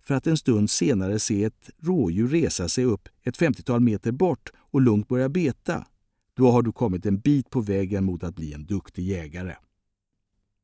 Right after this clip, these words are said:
Att vara helt stilla på passet och bära kläder som inte är markant mörkare eller ljusare än omgivningen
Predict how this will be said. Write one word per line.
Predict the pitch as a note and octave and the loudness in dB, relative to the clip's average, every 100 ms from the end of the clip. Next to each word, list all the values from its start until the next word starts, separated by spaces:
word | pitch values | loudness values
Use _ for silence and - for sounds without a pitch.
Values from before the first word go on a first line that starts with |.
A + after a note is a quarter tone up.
| C#3 | 0
Att | C#3 | 4
vara | C#3+ C#3+ | 6 6
helt | C#3+ F#3 G#3 E3+ | 6 6 4 2
stilla | - F#3 B2 A#2 | 0 4 4 4
på | C3 | 0
passet | - A#2 G2 - G2+ | -2 0 0 -2 -4
och | G#2+ | -2
bära | A2+ A#2 A#2+ | 2 2 0
kläder | B2 B2+ D3 C#3+ C3 | 2 4 4 4 2
som | C#3 B2+ | 4 4
inte | A#2+ A2+ | 4 4
är | |
markant | A#2+ C#3 - D#3 E3 D#3 | 4 2 2 2 2 2
mörkare | C3 D3 A#2+ G2 - F3 D3+ | 2 4 4 2 2 4 6
eller | C3+ C#3 | 6 6
ljusare | C#3+ A#2+ G2 D3 D3 C3+ | 6 4 2 2 4 6
än | B2+ | 4
omgivningen | B2 A2 C3 C#3+ D3 C3 A2+ | 4 4 6 6 6 4 2